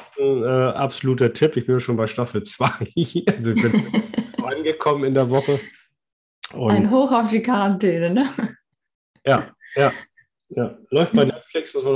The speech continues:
Speaker 1: dazu sagen, wer, wer alle, wer alle hat wie ich, da muss ja mal, braucht er nicht suchen erstmal, <laughs> sondern kann gleich da reingehen. <laughs>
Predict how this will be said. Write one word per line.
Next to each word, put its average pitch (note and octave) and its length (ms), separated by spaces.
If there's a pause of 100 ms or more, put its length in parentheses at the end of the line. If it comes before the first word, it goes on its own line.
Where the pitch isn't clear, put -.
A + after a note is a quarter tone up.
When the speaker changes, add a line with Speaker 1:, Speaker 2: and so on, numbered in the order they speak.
Speaker 1:
dazu C3 200
sagen, C3 380
wer, A#2 220
wer A2+ 160
alle, A#2+ 300
wer A#2 140
alle A#2 220
hat A#2+ 200
wie A#2+ 140
ich, B2+ 120
da A2 80
muss G#2+ 140
ja G#2 80
mal, G#2+ 220
braucht G#2 300
er A2+ 60
nicht G#2 200
suchen C#3 280
erstmal, B2 440
<laughs> - 20
sondern C#3 260
kann C3+ 220
gleich C3+ 320
da A2+ 180
reingehen. G#2+ 680 (380)
<laughs> - 180